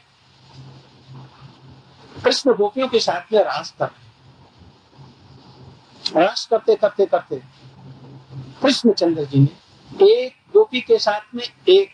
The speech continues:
हो गए, हाथों में हाथ लेकर के नृत्य कर रहे हैं। कौन? पर ब्रह्म,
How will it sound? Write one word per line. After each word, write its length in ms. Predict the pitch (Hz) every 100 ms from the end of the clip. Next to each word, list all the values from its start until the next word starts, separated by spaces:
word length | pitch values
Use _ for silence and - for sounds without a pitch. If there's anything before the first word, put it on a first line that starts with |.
| -
हो 80 | 156
गए, 220 | 135 110 _ - - _ - - 143 - - _ - - _ -
हाथों 340 | 202 - 233
में 100 | 220
हाथ 260 | 202 220 -
लेकर 240 | 214 214
के 120 | -
नृत्य 300 | 214 165 -
कर 120 | 180 151
रहे 180 | 139
हैं। 560 | 113 _ - - - -
कौन? 280 | 220 220 160
पर 240 | 214 208
ब्रह्म, 480 | 233 180 180 147 -